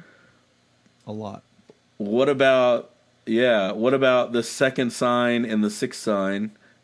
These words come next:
Speaker 2: which are the healing of the officer's son and then the raising of Lazarus? Um,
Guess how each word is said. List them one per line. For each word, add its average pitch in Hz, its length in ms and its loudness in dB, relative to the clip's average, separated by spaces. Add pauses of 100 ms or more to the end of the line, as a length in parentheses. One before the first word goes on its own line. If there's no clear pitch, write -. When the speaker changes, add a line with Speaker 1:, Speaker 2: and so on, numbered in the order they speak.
(220)
Speaker 2:
which 110 220 -4
are 113 160 4
the 101 100 -4
healing 131 400 0
of 120 60 0
the 117 120 0
officer's 113 520 -2
son 107 500 -2 (640)
and 107 120 -2
then 110 120 0
the 104 100 2
raising 110 500 0
of 98 120 -4
Lazarus? 101 760 -2 (2250)
Um, 98 560 -2